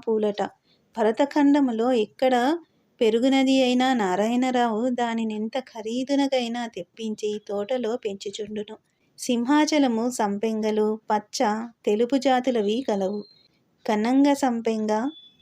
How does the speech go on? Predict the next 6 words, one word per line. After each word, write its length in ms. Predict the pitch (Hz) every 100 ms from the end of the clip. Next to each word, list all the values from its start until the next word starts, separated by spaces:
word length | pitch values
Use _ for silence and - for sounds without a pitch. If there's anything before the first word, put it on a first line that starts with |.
| -
కర్పూర 480 | 220 220 269 285 285
సంపెంగ, 800 | 269 240 233 226 220 220 247 277
సకలగుణ 640 | - 208 202 247 262 277 269
సంపెంగ, 720 | 262 233 233 226 220 214 240 - _ _ _ -
తీగ 320 | 247 254 277
సంపెంగ 760 | 277 269 247 220 208 208 240